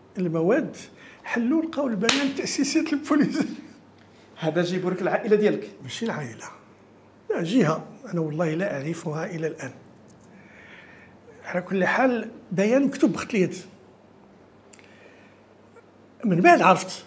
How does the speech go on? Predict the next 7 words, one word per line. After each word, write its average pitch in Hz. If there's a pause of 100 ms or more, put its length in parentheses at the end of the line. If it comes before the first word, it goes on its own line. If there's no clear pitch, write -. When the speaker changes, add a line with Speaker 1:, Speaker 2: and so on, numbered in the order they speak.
(120)
Speaker 1:
أنا 156
ما 220
عرفتش. - (340)
دي-، 226 (280)
كان 175 (360)
واحد 156
الوقيته، 233